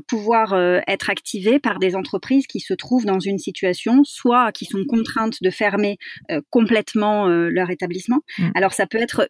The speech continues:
Speaker 1: une partie de l'établissement, donc ça peut être, euh, également un, un service. Typiquement, toi, euh, chez G M I O, de ce que je comprends, euh, vous avez des, des
Speaker 2: Des
Speaker 1: boutiques,
Speaker 2: boutiques,
Speaker 1: et
Speaker 2: ouais.
Speaker 1: puis vous avez... Le, le staff, euh, qui est situé au siège de, de la société.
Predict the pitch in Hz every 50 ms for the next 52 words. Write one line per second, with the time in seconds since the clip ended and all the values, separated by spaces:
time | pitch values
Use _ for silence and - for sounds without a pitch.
0 | _ - 208 196 202 - - 247 - - - - 277 233 220 202 190 196 180 180
1 | 208 - 226 226 202 190 180 170 - - 175 147 - 190 190 202 208 - - 190
2 | 175 175 170 170 165 165 180 175 190 190 196 185 175 170 165 - - 170 160 -
3 | - 185 180 202 208 247 285 294 - - 196 170 - - - - - - - 196
4 | 208 214 - - 208 196 190 196 190 170 170 170 - - 185 180 185 185 185 190
5 | 196 202 220 208 190 175 - - 190 - - - 185 175 - - 208 208 202 -
6 | - - - - - - - 175 160 175 190 180 196 190 175 190 196 190 175 170
7 | 160 160 160 160 160 165 - - 147 - - - - - - 160 147 139 147 -
8 | 320 180 180 - 151 147 - 349 349 349 359 - - 381 370 _ _ _ _ -
9 | 214 196 180 170 170 165 165 165 165 170 165 160 - - - 190 196 190 - -
10 | 170 160 147 - - 156 - - - - - - 180 170 170 - - 226 220 202
11 | 185 - 180 175 170 - - 180 175 170 156 - 180 - - 180 - 226 254 285
12 | 302